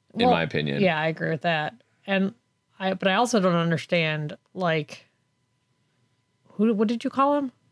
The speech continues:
Speaker 1: Talos.
Speaker 2: So why are you calling him that now? You kept calling him, like,
Speaker 1: Ben Mendelsohn.
Speaker 2: Yeah, I was gonna
Speaker 1: That's
Speaker 2: say
Speaker 1: the
Speaker 2: you kept
Speaker 1: actor's
Speaker 2: calling
Speaker 1: name.
Speaker 2: him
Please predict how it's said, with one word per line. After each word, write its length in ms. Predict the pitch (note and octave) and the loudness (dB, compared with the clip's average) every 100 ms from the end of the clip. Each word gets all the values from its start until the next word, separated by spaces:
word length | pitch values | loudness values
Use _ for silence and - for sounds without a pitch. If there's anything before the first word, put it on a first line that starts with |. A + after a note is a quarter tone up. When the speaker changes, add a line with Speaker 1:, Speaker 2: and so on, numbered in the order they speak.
| _ _ - | _ _ -4
Speaker 1:
Talos. 460 | F#2 G#2 B2+ - _ _ _ _ _ _ _ _ _ _ - | -2 0 -2 -6 _ _ _ _ _ _ _ _ _ _ -8
Speaker 2:
So 120 | A3 | 0
why 160 | A#3 | 2
are 80 | C#4 | 4
you 60 | C4+ | 4
calling 260 | C4 C4+ | 4 4
him 80 | B3 | 4
that 180 | B3 G#3+ | 2 2
now? 280 | C4 A#3 D#3+ | 2 2 2
You 140 | F#3+ | 0
kept 220 | - C4+ | 0 -2
calling 260 | - C#4+ C4+ | 2 2 4
him, 100 | B3 | 4
like, 380 | A3+ G3+ F3 - | 4 4 2 2
Speaker 1:
Ben 160 | A2+ | 2
Mendelsohn. 400 | G#2+ G#2+ F2+ - - - | 4 2 0 -4 -14 -12
Speaker 2:
Yeah, 340 | F#3+ D4+ D4 | 0 2 2
I 20 | |
was 100 | A3+ | 2
gonna 60 | A3 | 2
Speaker 1:
That's 80 | A3 | 4
Speaker 2:
say 60 | |
Speaker 1:
the 20 | - | 4
Speaker 2:
you 60 | |
kept 80 | C#4 - | 4 4
Speaker 1:
actor's 60 | |
Speaker 2:
calling 140 | D#4 D4 | 4 6
Speaker 1:
name. 80 | |
Speaker 2:
him 120 | A3 | 4